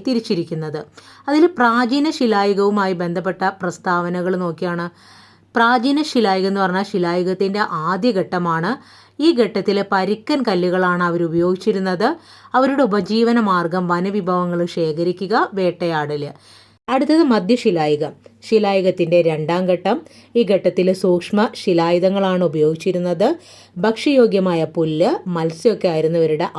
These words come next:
ആഹാരം. പിന്നെ മരത്തിൻ്റെ തോല്, പിന്നെ അതുപോലെ തന്നെ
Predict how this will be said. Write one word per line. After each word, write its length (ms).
ആഹാരം. 480
പിന്നെ 240
മരത്തിൻ്റെ 500
തോല്, 380
പിന്നെ 260
അതുപോലെ 340
തന്നെ 280